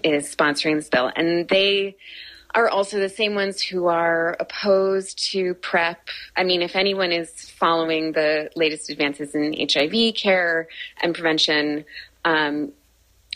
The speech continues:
you will know that, uh, the aids Healthcare Foundation has many policies that are in direct opposition to the majority of aids and H I V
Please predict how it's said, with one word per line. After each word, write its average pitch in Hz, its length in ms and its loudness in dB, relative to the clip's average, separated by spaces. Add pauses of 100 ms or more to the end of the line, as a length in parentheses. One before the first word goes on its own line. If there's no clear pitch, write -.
(520)
you 175 260 -4
will 165 120 2
know 165 180 4
that, 160 340 -2
uh, 156 200 -2
the - 180 0
aids 196 160 2
Healthcare 170 320 -2
Foundation 147 680 -2 (760)
has 170 400 0
many 202 420 2
policies 151 640 -4
that 151 160 0
are 147 400 2
in 170 140 -4
direct 165 500 -2
opposition 147 500 0
to - 120 -6
the 151 80 -2
majority 143 880 -2
of 131 360 0 (520)
aids 160 240 0
and 151 80 2
H 143 180 0
I 147 100 0
V 139 400 -2